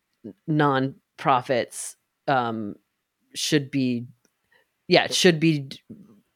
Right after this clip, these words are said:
concerning themselves with politics at all. I think i-, they, if, if anything, they, like, there should be a,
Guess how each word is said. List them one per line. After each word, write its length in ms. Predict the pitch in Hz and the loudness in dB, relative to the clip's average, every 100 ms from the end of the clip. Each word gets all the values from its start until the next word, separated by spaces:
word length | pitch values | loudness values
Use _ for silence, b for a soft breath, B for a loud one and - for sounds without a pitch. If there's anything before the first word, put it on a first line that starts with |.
| - - | -18 -6
concerning 400 | 170 - 156 143 | -4 2 4 4
themselves 320 | 139 151 131 | 2 0 0
with 120 | 135 | -4
politics 520 | - 120 98 - - - | -4 -2 -2 -6 -8 -8
at 160 | 120 | -8
all. 440 | - 104 71 65 - | -4 -4 -2 -4 -2
I 80 | 147 | -2
think 360 | - 139 127 - | 0 -2 -4 -6
i-, 60 | |
they, 160 | 139 135 | -2 -2
if, 360 | - 147 - - B B B B B - | 0 -4 -4 -18 B B B B B -6
if 100 | - | 0
anything, 720 | 170 175 180 156 147 147 190 _ _ _ _ _ _ _ | 4 4 4 2 2 0 -6 _ _ _ _ _ _ _
they, 560 | 156 151 139 131 107 - _ _ _ _ _ _ _ _ _ - 156 - | 2 4 6 4 0 -6 _ _ _ _ _ _ _ _ _ -16 -16 -4
like, 320 | 160 117 - - _ _ | -2 -2 -4 -16 _ _
there 220 | 165 170 | 2 4
should 260 | 160 - 151 | 4 2 -2
be 380 | 156 156 156 151 | 2 4 4 4
a, 200 | 143 135 | 2 2